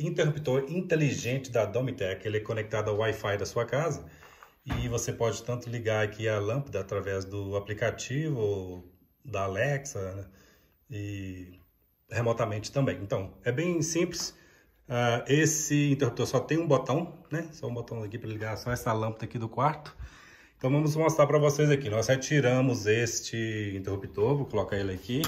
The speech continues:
na cama. Então, como é que funciona a ligação? Você precisa aqui de ter, né, nessa caixinha, precisa de ter a fase, a, o fio neutro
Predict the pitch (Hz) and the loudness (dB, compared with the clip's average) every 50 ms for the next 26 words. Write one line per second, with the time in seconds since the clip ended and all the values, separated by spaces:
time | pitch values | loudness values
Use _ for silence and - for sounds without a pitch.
0 | - - - - - - - - - - 131 147 151 156 156 151 147 151 - - | -4 -4 -8 -14 -14 -14 -12 -8 -2 2 4 6 6 6 6 4 4 2 0 -2
1 | - - - - - - - - 135 131 - 147 175 185 180 - - 196 190 - | -2 -4 -10 -12 -12 -18 -2 0 0 0 2 2 2 2 2 2 0 0 0 0
2 | - - 143 139 147 147 147 147 143 143 143 - - - - - - - - 127 | 2 4 6 8 8 8 8 6 6 4 0 -6 -10 -14 -16 -16 -16 0 4 4
3 | 123 127 135 135 139 123 120 - - 110 90 85 - - - - - - - - | 6 6 6 8 8 8 6 4 0 0 0 0 -4 -10 -14 -16 -18 -20 -20 -6
4 | - 123 - - 165 156 - 180 190 - - 175 170 156 147 160 156 135 143 139 | -6 -4 -2 0 0 0 2 2 0 0 0 -2 0 2 2 2 4 4 2 0
5 | - - 123 127 123 120 120 127 - - - - - - - - - - - - | 0 -2 -2 -2 -2 -2 -2 -4 -6 -12 -16 -20 -20 -20 -20 -20 -20 -20 -20 -18
6 | - - 113 110 - - - 135 127 127 127 120 104 107 120 127 127 131 131 123 | -14 -8 -6 -6 -6 -2 2 6 8 8 8 8 6 4 6 6 6 6 6 6
7 | 131 127 - 131 123 120 - - - - 180 185 160 131 - - - - - 135 | 4 4 4 4 4 4 4 4 2 0 4 4 4 4 2 0 -4 -2 -2 -2
8 | 123 120 120 117 - 110 104 98 98 107 - - - 110 120 135 156 160 160 156 | -2 0 -2 -2 -2 0 2 2 2 2 2 2 6 8 8 8 8 6 4 -2
9 | 151 - - - - - - - - - - - - - - - - - 117 110 | -4 -6 -10 -14 -14 -12 -12 -14 -14 -14 -16 -16 -16 -14 -12 -12 -6 0 4 6
10 | 107 107 107 104 110 110 104 - - 110 104 104 104 101 101 101 98 95 95 - | 6 6 6 4 2 0 -2 -2 -2 0 0 0 0 0 -2 -2 -2 -2 -2 -4
11 | - - - - - - - - - - - - - 117 117 120 127 139 160 156 | -6 -6 -4 -4 -4 -4 -6 -10 -12 -12 -10 -6 -2 0 2 4 4 4 4 2
12 | - - 185 190 190 - | 2 2 2 0 0 -2